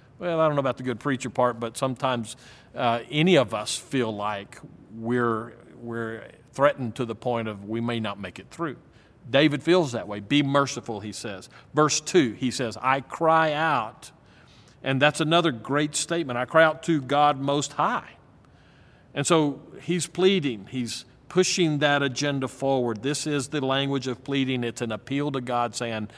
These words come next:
"Please don't leave me alone in the midst of this. I might not make it." Verse four and verse six, more pleading. He says in verse four, "My soul is in the midst of lions. I lie down amid fiery beasts,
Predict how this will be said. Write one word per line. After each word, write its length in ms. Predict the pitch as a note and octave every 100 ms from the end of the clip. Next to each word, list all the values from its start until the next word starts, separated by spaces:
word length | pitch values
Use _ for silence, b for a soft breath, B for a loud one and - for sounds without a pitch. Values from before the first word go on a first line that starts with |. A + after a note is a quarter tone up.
| B
"Please 400 | - D3+ D#3+ D#3
don't 420 | - C3+ C#3+ D3 B2+
leave 400 | C#3 C#3+ C3+ B2+
me 140 | B2+
alone 640 | A#2 A2+ A#2+ A2+ A2 G#2+ G#2+ B B B -
in 100 | A#2
the 80 | A2
midst 380 | A2 A#2 - A#2+
of 80 |
this. 180 | G#2+ G#2 -
I 160 | G#2
might 340 | G#2+ G#2+ C3 B2
not 240 | B2 A#2+
make 220 | A#2+ G#2+
it." 80 | G2
Verse 180 | C3+ B2
four 600 | - - F3+ A#2 A2 D#3+ B B B B
and 180 | - A#2+
verse 220 | A#2+ B2
six, 600 | - - C#3 - - - - b b b b
more 320 | - C#3 E3 E3+
pleading. 560 | C#3 B2+ G#2+ C3 F3+ - - B B -
He 100 | D3+
says 320 | - D3+ B2+
in 100 | C3+
verse 200 | B2+ B2
four, 260 | - D#3 C3+
"My 200 | C3 C3
soul 360 | - F#3 F#3+
is 120 | F3
in 120 | D3+ C3
the 60 |
midst 400 | B2+ D3 F#3 -
of 100 | B2+
lions. 680 | A#2 B2 C#3 F3+ A#3 B3 - B B -
I 100 | C3
lie 280 | C#3+ D#3
down 300 | D3+ D#3 F3
amid 420 | D3+ C3 C3+ C#3 A#2
fiery 500 | - C#3+ E3+ E3+ D#3+
beasts, 720 | C3 A2 - - - -